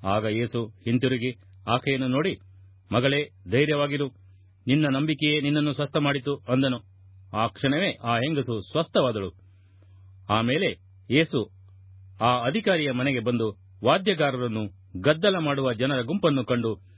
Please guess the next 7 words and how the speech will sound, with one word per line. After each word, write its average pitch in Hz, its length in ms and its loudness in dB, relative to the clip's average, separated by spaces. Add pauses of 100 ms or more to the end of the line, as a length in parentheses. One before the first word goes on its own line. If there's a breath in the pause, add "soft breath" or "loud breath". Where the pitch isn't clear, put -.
(360 soft breath)
"ಹೊರಗೆ 185 280 4
ಹೋಗಿರಿ, 143 420 0 (520)
ಹುಡುಗಿ 151 280 2
ಸತ್ತಿಲ್ಲ, 156 460 0
ನಿದ್ದೆ 147 340 -2
ಮಾಡುತ್ತಾಳೆ" 135 500 -2
ಅನ್ನಲು 139 460 0